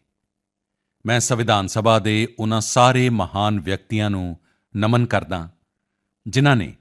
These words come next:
ਸਾਨੂੰ ਸਾਡਾ ਪਵਿੱਤਰ ਸੰਵਿਧਾਨ ਦਿੱਤਾ। ਸੰਵਿਧਾਨ ਸਭਾ ਦੇ ਦੌਰਾਨ ਅਨੇਕਾਂ ਵਿਸ਼ਿਆਂ 'ਤੇ ਲੰਬੀਆਂ-ਲੰਬੀਆਂ ਚਰਚਾਵਾਂ ਹੋਈਆਂ। ਉਹ ਚਰਚਾਵਾਂ, ਸੰਵਿਧਾਨ ਸਭਾ ਦੇ ਮੈਂਬਰਾਂ ਦੇ ਵਿਚਾਰ, ਉਹਨਾਂ ਦੀ ਉਹ ਬਾਣੀ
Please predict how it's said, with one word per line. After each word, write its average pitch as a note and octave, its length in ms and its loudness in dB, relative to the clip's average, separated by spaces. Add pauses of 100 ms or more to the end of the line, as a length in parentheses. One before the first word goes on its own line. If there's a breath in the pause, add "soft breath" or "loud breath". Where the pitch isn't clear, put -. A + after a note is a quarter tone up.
(520)
ਸਾਨੂੰ E3 320 2
ਸਾਡਾ E3+ 280 -2
ਪਵਿੱਤਰ A#2+ 400 -2
ਸੰਵਿਧਾਨ G#2+ 500 -4
ਦਿੱਤਾ। - 400 -16 (1000)
ਸੰਵਿਧਾਨ A#2+ 480 2
ਸਭਾ A#2+ 280 4
ਦੇ A2 120 0
ਦੌਰਾਨ G#2 520 0 (680)
ਅਨੇਕਾਂ F#3 440 2
ਵਿਸ਼ਿਆਂ C#3+ 480 2
'ਤੇ F#2 300 -6 (680)
ਲੰਬੀਆਂ-ਲੰਬੀਆਂ C3+ 760 4
ਚਰਚਾਵਾਂ G#2+ 520 -2
ਹੋਈਆਂ। E2 440 -10 (720)
ਉਹ D#3 120 4
ਚਰਚਾਵਾਂ, B2 640 2 (600)
ਸੰਵਿਧਾਨ B2 480 2
ਸਭਾ C3+ 280 4
ਦੇ C3 160 2
ਮੈਂਬਰਾਂ A2 400 2
ਦੇ G2+ 100 -2
ਵਿਚਾਰ, F#2 580 0 (640)
ਉਹਨਾਂ C#3+ 200 4
ਦੀ A2 140 -2
ਉਹ F2+ 100 -2
ਬਾਣੀ G2+ 440 0